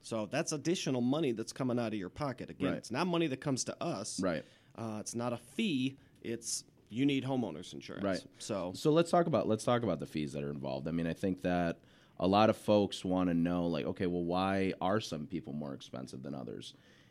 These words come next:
Speaker 2: And I think here's, here's the thing is that when we talk about, because, because we already broke it down, we know that down payment, title, escrow, prepa-, prepaids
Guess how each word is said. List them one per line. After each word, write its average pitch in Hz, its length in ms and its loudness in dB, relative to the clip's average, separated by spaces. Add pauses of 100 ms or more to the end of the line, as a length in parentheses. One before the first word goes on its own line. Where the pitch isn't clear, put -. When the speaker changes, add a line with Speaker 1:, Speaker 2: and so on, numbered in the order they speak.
(140)
Speaker 2:
And 90 420 4
I 101 100 4
think 143 380 2
here's, 135 520 2
here's 139 400 2
the 98 80 4
thing 87 300 0
is 78 140 0
that 80 300 2 (200)
when 98 320 2
we 101 100 6
talk 151 300 6
about, 92 540 4 (580)
because, 117 240 6
because 117 220 6
we 127 120 12
already 143 160 12
broke 110 240 8
it 87 60 2
down, 73 160 2
we 85 100 4
know 110 140 8
that 104 220 4 (300)
down 127 200 8
payment, 120 300 6
title, 98 480 6
escrow, 98 300 0
prepa-, 87 400 -2
prepaids 90 500 2